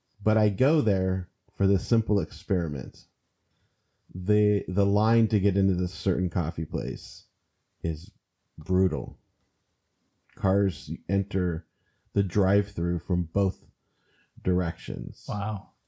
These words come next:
Speaker 1: And I watch people compete to get into this line.
Speaker 2: Really?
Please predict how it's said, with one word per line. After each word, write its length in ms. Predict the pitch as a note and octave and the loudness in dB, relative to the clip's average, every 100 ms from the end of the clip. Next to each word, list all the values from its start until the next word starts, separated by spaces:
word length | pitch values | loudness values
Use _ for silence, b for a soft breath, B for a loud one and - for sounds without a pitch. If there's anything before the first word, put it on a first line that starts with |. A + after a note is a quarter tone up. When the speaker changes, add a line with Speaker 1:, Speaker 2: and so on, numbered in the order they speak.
| _ _ _ _ _ - | _ _ _ _ _ -2
Speaker 1:
And 140 | G2 | 2
I 100 | G#2 | 2
watch 460 | G2 G2+ - - - | 4 2 0 -6 0
people 280 | G2+ - | 0 0
compete 760 | F2 F2+ E2 F#2+ G#2 - - - _ _ _ | -4 -2 0 4 2 2 -6 -20 _ _ _
to 100 | F#2 | -4
get 200 | E2+ F#2 | 0 2
into 180 | F2+ F2+ | 2 0
this 220 | D#2 - | -4 -4
line. 420 | F2 F2 D2 D#2 | -4 -2 -6 -6
Speaker 2:
Really? 400 | G2+ F#2 A#2 G#2+ | -4 -4 -4 -6